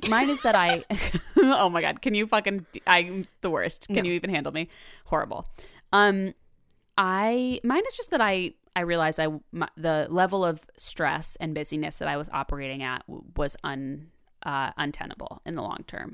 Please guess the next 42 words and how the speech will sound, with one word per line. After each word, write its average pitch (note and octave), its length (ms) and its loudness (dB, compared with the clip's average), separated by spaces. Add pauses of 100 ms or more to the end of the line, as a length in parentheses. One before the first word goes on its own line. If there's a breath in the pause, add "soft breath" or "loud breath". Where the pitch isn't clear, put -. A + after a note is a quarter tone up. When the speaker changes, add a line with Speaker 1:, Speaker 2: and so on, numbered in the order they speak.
Speaker 1:
I'm E3+ 180 0
not F3 240 0
sure G#3 200 -2
I F#3+ 40 2
would F3 140 2
have D#3 140 -2
learned C#3+ 220 -4
that C#3 120 -4
lesson C3 480 -8 (260)
if - 140 -6
I C3 120 -8
had C#3 220 -2
not C3+ 200 -2
been C#3+ 180 -8
literally C#3+ 400 -8
forced - 360 -12
to E3 60 -10
stop. C#3+ 360 -6
I D#3 80 -6 (800 soft breath)
lost - 380 -4
my C#3+ 280 -4
job A#3 520 2
due F#3+ 160 -8
to F#3+ 80 -4
covid F#3+ 520 0
in D#3+ 120 -2
April, E3+ 760 0
and D3 560 -6
my D3 380 -6
industry's D3+ 460 -8
been C#3+ 280 -10 (120)
pretty F#4 400 -4
shut - 340 -2
down, D3 580 -4
although D3+ 260 -2
it's - 120 -6
starting D3 240 -4
to - 60 -4
open D3+ 200 -6
back C#3 220 -10
up C3+ 240 -6
and C3+ 280 -6